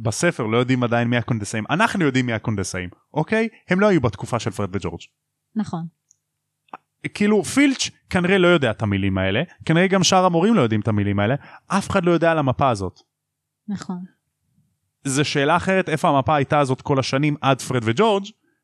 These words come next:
Speaker 1: אבל איך הם גילו?
Speaker 2: אולי הפתק על זה עם הסבר. <laughs>
Speaker 1: לא יודע.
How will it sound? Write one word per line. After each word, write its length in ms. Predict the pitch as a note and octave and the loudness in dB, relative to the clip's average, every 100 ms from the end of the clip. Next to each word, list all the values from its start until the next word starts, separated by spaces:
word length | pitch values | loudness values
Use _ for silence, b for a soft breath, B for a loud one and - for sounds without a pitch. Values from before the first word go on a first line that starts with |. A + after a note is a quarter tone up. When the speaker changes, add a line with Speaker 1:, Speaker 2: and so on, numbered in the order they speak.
| _ | _
Speaker 1:
אבל 340 | A#2+ G#2+ A#2 A2+ b b - | -4 2 2 2 b b -2
איך 160 | F3+ | 0
הם 100 | B3+ | 0
גילו? 340 | F3+ F3+ E3+ G#2 _ _ _ _ _ | 2 4 4 2 _ _ _ _ _
Speaker 2:
אולי 240 | G#3 G#3 G#3+ | -12 -8 -6
הפתק 460 | G3 G#3+ G3 G3+ | -4 -4 -4 -4
על 80 | G3 | -4
זה 120 | F#3 F#3 | -4 -6
עם 160 | F3+ | -4
הסבר. 380 | F3+ F#3+ F3+ G3 | -4 -2 -2 -2
<laughs> 1900 | G3+ C#4+ - D4+ - _ _ _ _ - - _ _ _ _ _ _ G2 F2 | 2 0 4 0 0 _ _ _ _ -20 -20 _ _ _ _ _ _ -10 -6
Speaker 1:
לא 60 | F2 | -4
יודע. 220 | A#2 | -4